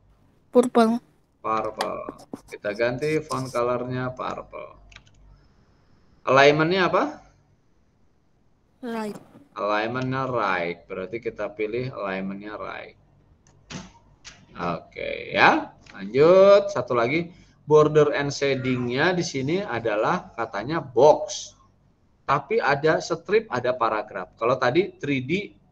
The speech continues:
Speaker 2: text. Oh iya, saya kasih tahu nanti teksnya mana, yang paragrafnya mana ya.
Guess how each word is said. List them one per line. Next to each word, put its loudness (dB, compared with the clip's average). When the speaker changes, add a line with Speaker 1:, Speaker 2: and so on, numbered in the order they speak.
Speaker 2:
text. -4
Oh 2
iya, 0
saya -14
kasih -10
tahu 0
nanti -6
teksnya -4
mana, 0
yang -6
paragrafnya -4
mana -16
ya. -20